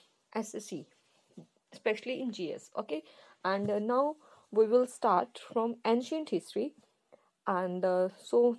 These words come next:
चलिए start करते हैं। तो जैसा कि आप सबको पता है कि history होती क्या है,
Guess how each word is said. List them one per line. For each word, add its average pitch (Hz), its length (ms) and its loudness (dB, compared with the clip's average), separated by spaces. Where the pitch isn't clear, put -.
चलिए 233 360 -2
start 202 280 2
करते 208 240 0
हैं। 240 120 0
तो 254 320 6
जैसा 240 280 4
कि 285 100 -2
आप 302 120 2
सबको - 520 -12
पता 214 260 4
है 220 60 2
कि 262 160 -6
history 240 720 -4
होती 220 340 -4
क्या 190 180 -2
है, 170 140 -14